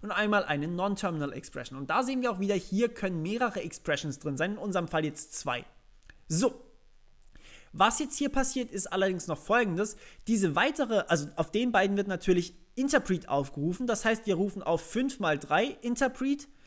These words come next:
und da kommt dann eine Zahl raus, in unserem Fall fünfzehn, was wir aber noch nicht wissen. Und dann wird plus zwei,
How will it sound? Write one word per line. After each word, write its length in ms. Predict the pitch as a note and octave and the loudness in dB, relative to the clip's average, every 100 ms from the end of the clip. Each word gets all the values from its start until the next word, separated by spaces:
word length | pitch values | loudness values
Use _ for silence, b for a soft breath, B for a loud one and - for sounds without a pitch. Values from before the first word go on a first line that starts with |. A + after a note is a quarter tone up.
| b b b | b b b
und 280 | - G#3+ G#3 | 0 0 4
da 120 | F3+ | 4
kommt 180 | F3+ G#3+ | 4 2
dann 140 | G#3 F3 | 0 0
eine 200 | E3 D3+ | -2 -2
Zahl 280 | D#3 D#3+ | 2 2
raus, 240 | F3 C4 B3+ | 4 2 0
in 80 | G3 | -4
unserem 260 | F3+ D#3 | -4 -2
Fall 140 | D3 C3 | -2 -2
fünfzehn, 600 | E3 D3+ - G3 C4+ C#4 - - - | -2 -4 -2 -2 -2 -4 -16 -20 -8
was 240 | F3 F#3+ F#3+ | 4 4 6
wir 60 | |
aber 100 | D#3+ | 2
noch 80 | D#3 | 2
nicht 160 | C3+ D#3+ | -2 0
wissen. 340 | B3 - A3+ - B B B | 0 0 -6 -12 B B B
Und 200 | - C#4 | 4 6
dann 160 | B3 A#3+ | 6 2
wird 220 | A#3 - | 0 -2
plus 540 | - F#3 C#4 - - - _ _ _ - - - - | 0 4 6 4 -2 -6 _ _ _ -20 -20 -20 -6
zwei, 500 | - E3+ D#3 F#3+ | -4 2 4 4